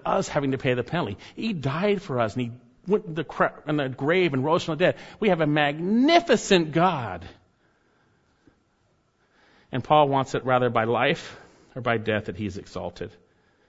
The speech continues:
He understood that when he abided in Christ, empowered by the Spirit, in accordance with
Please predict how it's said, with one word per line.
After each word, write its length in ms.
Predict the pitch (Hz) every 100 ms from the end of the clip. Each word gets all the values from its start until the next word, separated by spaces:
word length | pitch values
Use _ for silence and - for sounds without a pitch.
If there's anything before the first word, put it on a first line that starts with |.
| _ _ _ _
He 140 | 151
understood 680 | 165 151 - - 165 165 151
that 180 | 139 120
when 120 | 131
he 40 |
abided 440 | 131 120 131 143 147
in 100 | 143
Christ, 400 | - 127 117 -
empowered 400 | 113 - 143 139
by 100 | 135
the 100 | 135
Spirit, 540 | - - 131 123 - - - - - - -
in 140 | 120
accordance 360 | 120 143 135
with 140 | 131